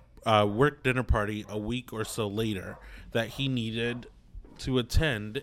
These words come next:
and invited me. This was the first time he's ever invited me to anything like this. Pretty sure it's because none of his female coworkers,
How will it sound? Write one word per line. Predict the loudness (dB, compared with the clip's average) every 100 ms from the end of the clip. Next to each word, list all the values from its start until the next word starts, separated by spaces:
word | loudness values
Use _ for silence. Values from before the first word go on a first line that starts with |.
| -6
and | -4
invited | -2 -2 0 0 -2 -4
me. | -8 -10 -18 -20 -20 0
This | 0 0
was | -2
the | 0
first | 2 0 0
time | 0 0
he's | -4 -6 -6 -6 -6
ever | -2 0
invited | 0 0 -2 -4 -6
me | -6
to | -6 -8
anything | -8 -8 -8 -6
like | -6 -8
this. | -12 -14 -14 -16 -20 -20 -20 -6
Pretty | -4 -4
sure | 0 2
it's | 2 -2 -8
because | -6 -4 -4
none | -4 -2
of | -2
his | -4 -6
female | -6 -4 -4
coworkers, | -4 -2 0 -2 -4 -6 -6